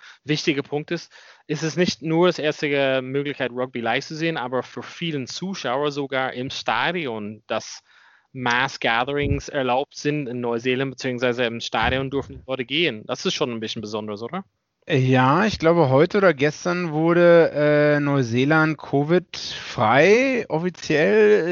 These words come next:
Speaker 2: ähm, bekannt gegeben von, äh, der Premierministerin. Und das heißt wiederum, dass Leute auch zu den Spielen gehen dürfen, ne? Sollen sich aber trotzdem, glaube ich,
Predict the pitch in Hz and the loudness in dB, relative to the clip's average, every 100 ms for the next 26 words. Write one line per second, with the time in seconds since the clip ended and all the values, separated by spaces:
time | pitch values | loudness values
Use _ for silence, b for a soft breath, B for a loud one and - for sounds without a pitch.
0 | 175 180 180 185 185 190 185 156 - 165 | 0 0 -2 -4 -4 -4 -6 -6 0 0
1 | 185 196 180 180 208 220 240 220 - 147 | 0 -2 2 2 2 -4 -6 -8 -4 -4
2 | 160 170 175 - b b b b b b | -2 -4 -6 -10 b b b b b b
3 | b _ - 165 151 151 151 - 156 151 | b _ 2 6 8 8 6 4 2 4
4 | 185 208 214 - 226 214 240 240 - 170 | 6 6 6 6 6 6 4 -2 -2 2
5 | 165 175 170 - 143 135 135 - 120 117 | 4 2 -2 -8 -4 -2 -2 -4 -6 -2
6 | 135 156 - 175 185 190 185 156 131 143 | 0 -2 -6 -4 -2 -2 -4 0 2 2
7 | 143 - 147 - 151 214 190 123 107 104 | 0 -2 -8 -6 -4 -2 0 0 0 -4
8 | 95 113 110 143 151 131 143 175 170 160 | -4 -4 0 2 4 6 6 6 4 4
9 | 147 - 139 143 - 180 156 147 151 156 | 4 2 -2 -2 0 2 6 4 6 2
10 | 143 | -2